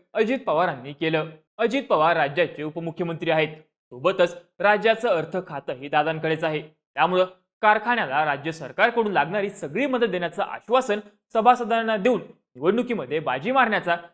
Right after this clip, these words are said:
अजित पवारांचा प्लॅन असल्याचं दिसून येतंय. एका साखर कारखान्याच्या निवडणुकीमध्ये थेट पाचशे कोटींची मदत करतो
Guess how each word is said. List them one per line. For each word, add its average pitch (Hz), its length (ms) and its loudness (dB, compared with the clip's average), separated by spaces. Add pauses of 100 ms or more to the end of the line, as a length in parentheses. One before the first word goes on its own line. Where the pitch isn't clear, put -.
(140)
अजित 226 240 -2
पवारांचा 165 520 0
प्लॅन 175 320 -4
असल्याचं 139 380 -10
दिसून 151 320 -8
येतंय. 160 340 0 (240)
एका 139 200 -6
साखर 139 300 -6
कारखान्याच्या 139 580 -8
निवडणुकीमध्ये 202 680 -2 (360)
थेट 262 180 4 (320)
पाचशे 226 320 0
कोटींची 214 400 -4
मदत 175 260 2 (100)
करतो 208 480 2